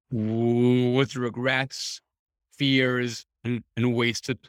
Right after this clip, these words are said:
p-, potential. And once I was able to,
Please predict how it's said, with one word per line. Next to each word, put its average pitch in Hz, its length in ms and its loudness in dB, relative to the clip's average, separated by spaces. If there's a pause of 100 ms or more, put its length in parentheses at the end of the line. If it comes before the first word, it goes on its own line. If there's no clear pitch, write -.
(1040)
p-, 120 160 0 (200)
potential. 120 720 -2 (1040)
And 127 180 -2
once 143 280 2
I 160 40 6
was 135 280 2
able 127 460 -2
to, 117 400 0